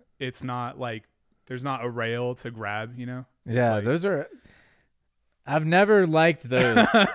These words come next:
Speaker 2: I mean, I don't even like descents,
Speaker 1: I
Speaker 2: like,
Speaker 1: <laughs> Dude,
Speaker 2: period.
Speaker 1: the first day I did them, I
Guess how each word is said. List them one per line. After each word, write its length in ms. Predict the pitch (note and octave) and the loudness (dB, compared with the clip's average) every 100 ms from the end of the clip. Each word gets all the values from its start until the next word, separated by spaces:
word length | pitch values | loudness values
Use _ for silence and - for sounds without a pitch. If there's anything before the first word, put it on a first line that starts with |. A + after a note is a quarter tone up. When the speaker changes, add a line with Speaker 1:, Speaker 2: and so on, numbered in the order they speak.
| F#3+ - D#3+ | -4 -6 0
Speaker 2:
I 120 | E3 | 2
mean, 140 | A3 A3 | 6 8
I 120 | B3+ | 8
don't 140 | A#3+ | 8
even 180 | F#3 C#3+ | 4 4
like 240 | C3+ D3+ - | 4 4 0
descents, 480 | A#2 C#3 C#3 G2+ | -4 0 0 0
Speaker 1:
I 100 | C#3 A#2+ | 0 0
Speaker 2:
like, 300 | A2+ - B3+ | 0 0 0
Speaker 1:
<laughs> 0 | |
Dude, 280 | B3 F#4+ - _ - | 0 -2 -8 _ 0
Speaker 2:
period. 280 | D3+ F3+ D3 | 6 6 6
Speaker 1:
the 40 | |
first 260 | G3+ G3 C#3+ | 4 2 2
day 260 | - E3+ | 2 4
I 100 | D#3 | 2
did 220 | B2+ C#3 D#3 | -2 -6 -4
them, 200 | B3+ - | -4 -4
I 140 | C3 | -8